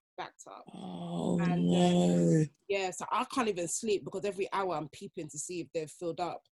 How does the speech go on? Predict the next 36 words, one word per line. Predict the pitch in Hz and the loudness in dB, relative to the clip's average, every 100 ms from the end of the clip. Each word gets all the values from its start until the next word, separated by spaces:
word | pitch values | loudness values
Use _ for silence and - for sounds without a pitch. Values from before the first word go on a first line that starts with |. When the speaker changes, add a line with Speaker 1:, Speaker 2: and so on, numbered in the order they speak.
| _ - | _ -20
Speaker 1:
<laughs> | - _ - | -20 _ 0
so | - | 4
that | 294 254 | 6 6
I | 262 | 6
can | - 285 | 6 6
go | 247 269 | 8 6
get | 247 - | 6 2
petrol. | 262 240 233 196 160 - - - | 0 0 2 0 0 -8 -20 2
No | 202 202 | 4 4
Speaker 2:
<laughs> | - | -2
Speaker 1:
petrol. | - - 196 160 151 - _ _ - | -14 -2 0 0 -4 -10 _ _ 2
Eric | 202 175 | 2 2
messaged | 196 - 170 | -4 -6 -8
me, | 185 170 | -4 -2
like, | 160 165 | -2 -2
at | 165 156 | -4 -2
work | 185 156 | -2 -2
saying | - 180 | -4 -6
he's | 160 | -6
getting | - 170 175 | -6 -6 -6
diesel. | 180 180 165 151 143 _ _ _ | -8 -10 -8 -8 -10 _ _ _
I | - | -4
said, | 247 180 | -4 -4
"Jesus | 233 214 165 - | -8 -8 -10 -8
Christ, | - 180 - | -2 -2 0
that | 202 | -2
means | 220 214 196 | -2 -6 -2
by | 214 | 0
the | 294 | 2
time | 330 311 | 4 4
I | |
get | 302 294 | 4 2
home, | 269 330 381 554 - _ _ _ _ _ - - _ _ _ - - | 4 6 6 4 -2 _ _ _ _ _ -10 -10 _ _ _ -14 -8
Speaker 2:
Oh. | - - 381 | -6 -6 -2
Speaker 1:
it's | 370 - - | -2 0 0
done." | 196 - - | 0 -2 -6